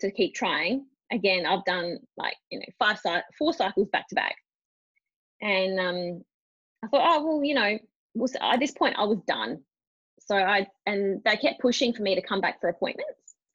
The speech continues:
And I just said to my partner, "This doesn't, doesn't feel right." And they're like, "You know, just come back." Well, she's gone on leave. The doctor we were seeing had gone on leave. There's a new one that's come in, and she's got,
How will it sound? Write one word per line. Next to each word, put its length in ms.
And 460
I 40
just 120
said 100
to 80
my 80
partner, 400
"This 100
doesn't, 220
doesn't 360
feel 180
right." 320
And 80
they're 60
like, 120
"You 60
know, 140
just 180
come 200
back." 360
Well, 120
she's 280
gone 220
on 320
leave. 380
The 60
doctor 300
we 100
were 80
seeing 260
had 100
gone 180
on 140
leave. 200
There's 120
a 40
new 240
one 180
that's 220
come 120
in, 140
and 120
she's 120
got, 160